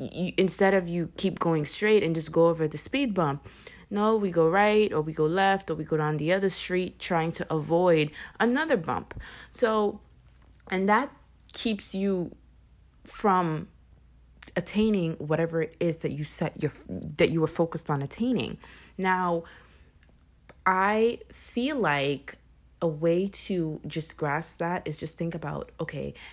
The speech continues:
if I apply myself and keep doing what I'm doing and stay focused on what I'm doing, not what everyone else around me is doing. And that's a, the biggest thing in, is we don't mind our business.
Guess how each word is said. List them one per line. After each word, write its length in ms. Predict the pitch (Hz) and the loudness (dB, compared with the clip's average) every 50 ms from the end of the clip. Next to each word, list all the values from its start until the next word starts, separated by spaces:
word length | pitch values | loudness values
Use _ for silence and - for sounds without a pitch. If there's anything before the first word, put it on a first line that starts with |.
| - _ - | -20 _ -8
if 160 | 180 170 - - | -8 -8 -6 -6
I 220 | - 165 180 202 - | -8 -6 -6 -8 -8
apply 460 | 208 - - - - 180 170 175 180 | -10 -12 -12 -12 -6 -4 -4 -2 -2
myself 680 | 180 160 151 147 - - 147 76 80 82 82 165 - - - - | -2 -4 -4 -4 -6 -6 -8 -6 -6 -8 -10 -14 -16 -20 -20 -10
and 140 | - 160 151 | -10 -8 -8
keep 380 | - - - 190 196 - 151 139 | -8 -8 -8 -8 -8 -8 -8 -2
doing 320 | 170 185 208 220 208 185 | -2 0 0 2 0 0
what 120 | 165 156 151 | -2 -2 -4
I'm 180 | 143 143 143 | -4 -4 -6
doing 360 | 139 180 202 208 185 165 151 | -4 -2 -2 -2 0 -2 -2
and 100 | 147 151 | -4 -6
stay 180 | - - - 165 | -8 -4 -4 -4
focused 680 | - - - - - 220 262 - - 269 226 - - - | -4 -4 -14 0 4 4 4 4 2 -2 -2 -2 -2 -6
on 180 | 156 147 143 | -4 -4 -4
what 140 | 139 143 143 | -6 -6 -8
I'm 160 | 139 139 143 | -6 -6 -6
doing, 420 | 143 - 143 131 131 131 131 135 143 | -6 -4 -6 -6 -6 -6 -6 -4 -2
not 220 | 165 185 214 - | -2 -2 0 0
what 120 | 269 269 | 0 0
everyone 380 | 262 262 254 262 247 247 247 240 | 0 0 0 -2 0 0 2 2
else 280 | 240 226 226 226 - 233 | 2 0 0 0 -2 -4
around 340 | 202 196 196 196 196 196 | -2 0 0 0 2 0
me 80 | 190 180 | 0 0
is 100 | 175 175 | -2 -4
doing. 380 | 160 147 143 139 - - - - - - - - - - - | -6 -8 -8 -8 -8 -12 -14 -16 -20 -20 -20 -20 -20 -10 -4
And 120 | 185 190 196 | -2 0 2
that's 200 | 208 247 247 - | 0 0 -2 -6
a, 80 | 226 | -8
the 240 | 165 156 151 - 147 | -8 -8 -4 -4 -4
biggest 440 | 147 - 175 180 180 220 220 - - | -2 0 0 0 2 0 -2 0 -2
thing 220 | 175 156 151 151 | -2 0 0 0
in, 160 | 143 143 143 - - - - - | -2 -2 -4 -8 -10 -18 -6 -2
is 220 | 139 135 131 139 - | 0 0 0 -2 -4
we 420 | 123 123 131 165 196 214 233 240 | -6 -2 0 0 0 2 0 0
don't 260 | 226 214 220 196 190 | 0 0 0 0 0
mind 400 | 190 175 160 160 170 170 170 160 | 0 0 0 0 0 -2 -2 -2
our 220 | 156 156 147 156 165 | -2 -2 -2 -2 0
business. 640 | 160 147 143 127 - - - 52 - - - - | 0 0 0 -2 -6 -12 -12 -12 -12 -12 -14 -16